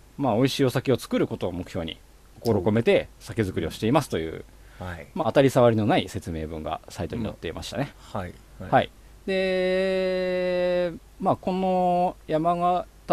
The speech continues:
Speaker 1: 本店の、もう山口っていうか山形っていうか、
Speaker 2: うん。
Speaker 1: もうドキドキするわ。
Speaker 2: うん。
Speaker 1: <laughs>
Speaker 2: 山形本店ね。
Speaker 1: ここの、はい。そこの山形本店、さっきの代表銘柄にはこの、入ってなかった、今回持ってきてこの山形。
Speaker 2: そうだね。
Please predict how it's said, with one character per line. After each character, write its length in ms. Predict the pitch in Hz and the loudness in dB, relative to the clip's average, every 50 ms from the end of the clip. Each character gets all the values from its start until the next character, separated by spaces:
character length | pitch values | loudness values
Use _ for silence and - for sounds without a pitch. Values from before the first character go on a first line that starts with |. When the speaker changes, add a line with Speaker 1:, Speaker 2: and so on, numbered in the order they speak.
| 165 151 | 6 6
Speaker 1:
本 320 | 135 - 190 170 165 151 | 6 4 2 4 4 2
店 400 | - - - 113 92 80 85 95 | 0 2 2 2 4 4 2 2
の、 240 | 120 131 107 85 - - | 4 4 4 2 0 -4
も 120 | 113 107 110 | -2 0 2
う 20 | |
山 240 | 110 113 113 - 156 | 2 2 2 0 0
口 240 | 151 139 - - - | 0 0 -2 -2 -8
っ 20 | - | -8
て 140 | - - | -4 -2
い 40 | 107 | -2
う 40 | 104 | 0
か 100 | - 117 | 2 0
山 220 | 113 110 117 127 | 2 2 4 4
形 200 | 131 120 107 - 117 | 4 4 4 4 0
っ 20 | - | -2
て 120 | - 107 | -2 -10
い 40 | - | -6
う 20 | |
か、 80 | - 101 | -4 -4
Speaker 2:
う 20 | |
ん。 40 | 98 | -2
Speaker 1:
も 160 | 98 95 98 | -2 -2 -2
う 300 | 98 104 107 101 92 92 101 - - | -2 -2 -2 -4 -6 -10 -14 0 2
ド 120 | 143 139 | 2 2
キ 100 | - 107 | 4 0
ド 80 | 98 92 | -6 -4
キ 60 | - | -4
す 120 | - 101 | -6 -6
る 80 | 90 87 | -2 -2
わ。 140 | 90 82 - - - - - | -2 -4 -4 -12 -20 -14 -6
Speaker 2:
う 960 | - 123 113 110 - - - - - - - - - 151 127 113 - - 117 113 | -4 -4 -4 -2 2 2 2 2 0 -10 -10 2 4 6 6 6 4 0 0 4
ん。 320 | 135 147 127 120 127 127 | 6 6 6 4 2 0
Speaker 1:
<laughs> 240 | - - - - - - | -4 -14 -18 -16 -6 -4
Speaker 2:
山 160 | 110 107 110 | -2 0 2
形 200 | 107 107 - - | 0 0 0 0
本 120 | 110 107 | -2 0
店 260 | 104 240 220 220 226 | 0 2 2 2 2
ね。 0 | |
Speaker 1:
こ 0 | |
こ 0 | |
の、 120 | 220 - 220 | 0 -2 -2
は 240 | - 139 165 135 95 | 4 6 8 8 8
い。 80 | 80 | 6
そ 140 | - - 139 | 2 -4 -2
こ 100 | - 196 | 0 0
の 60 | 185 | 0
山 160 | 190 202 208 214 | 2 2 2 0
形 180 | 208 208 220 | 2 2 2
本 200 | 214 220 226 208 - - - - - - | 0 0 -2 -4 -10 -20 -20 -20 -20 -4
店、 140 | - 156 143 | -2 -2 2
さ 100 | 131 233 | 2 0
っ 20 | 208 | 0
き 120 | - 170 | 2 2
の 60 | 131 | 4
代 160 | 104 135 147 | 8 8 6
表 160 | 143 165 160 151 | 8 6 6 8
銘 200 | 160 160 160 135 | 8 8 8 8
柄 200 | 123 101 95 92 | 8 8 8 6
に 100 | 98 95 | 6 2
は 60 | 87 | 0
こ 140 | - 127 120 | 2 2 4
の、 400 | 127 123 120 120 120 117 - - - - - - | 4 6 6 6 4 4 2 -2 -10 -20 -20 2
入 160 | - 165 151 | 4 4 4
っ 20 | - | 6
て 80 | - | 4
な 100 | - 120 | 4 6
か 80 | - 87 | 4 4
っ 60 | - | 2
た、 120 | _ 101 87 | _ -8 -4
今 200 | - 117 117 104 | 0 0 0 2
回 240 | - 92 87 85 85 | 4 2 2 2 0
持 80 | 85 | -4
っ 40 | - | -6
て 140 | - - 107 | -4 -6 -8
き 60 | - | -6
て 80 | - 76 | -6 -6
こ 100 | - 90 | -4 -2
の 60 | 87 | 2
山 260 | 92 104 120 139 139 | 4 6 6 8 8
形。 300 | 123 98 87 - 85 - - - - - - | 8 6 6 4 -4 -8 -8 -20 -20 -20 -8
Speaker 2:
そ 320 | - 139 135 123 104 92 | -2 0 0 0 0 -2
う 60 | 92 123 | -4 -2
だ 60 | 185 | -2
ね。 160 | 240 208 104 | -2 -2 -2